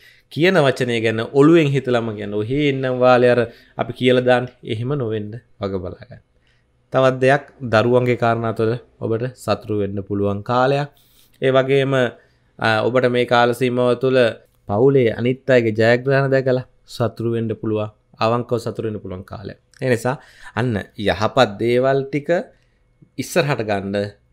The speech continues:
අයහපත් දේවල් ටික පස්සට ගන්න. එතකොට මේ රාශිය කියලා තියා කිසිම ග්‍රහ අපලයකට ඔබට බලපෑම් කරන්න බෑ. පැහැදිලි. එහෙනම් නිරවුල් මනස තමා අංක එක. හරි. එතකොට මේ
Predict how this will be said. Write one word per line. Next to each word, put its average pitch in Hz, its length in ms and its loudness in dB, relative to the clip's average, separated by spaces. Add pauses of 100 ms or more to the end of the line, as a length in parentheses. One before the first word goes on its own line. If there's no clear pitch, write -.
(100)
අයහපත් 110 420 -6
දේවල් 107 180 -8
ටික 104 180 -12
පස්සට - 300 -16
ගන්න. 107 240 -14 (340)
එතකොට 139 380 -2 (480)
මේ 110 300 -4
රාශිය 110 380 -4
කියලා 107 200 -2
තියා 107 240 -4
කිසිම 127 440 -8
ග්‍රහ 107 240 -8 (120)
අපලයකට 107 500 -4 (520)
ඔබට 107 200 -2
බලපෑම් 101 420 -4
කරන්න 101 280 -8
බෑ. 127 240 -6 (1080)
පැහැදිලි. 104 380 -4
එහෙනම් 123 300 -2
නිරවුල් 117 380 0
මනස 110 320 -6
තමා 107 320 -6 (360)
අංක 110 280 -10
එක. - 160 -14 (760)
හරි. 135 180 6
එතකොට 165 340 2
මේ 101 180 -2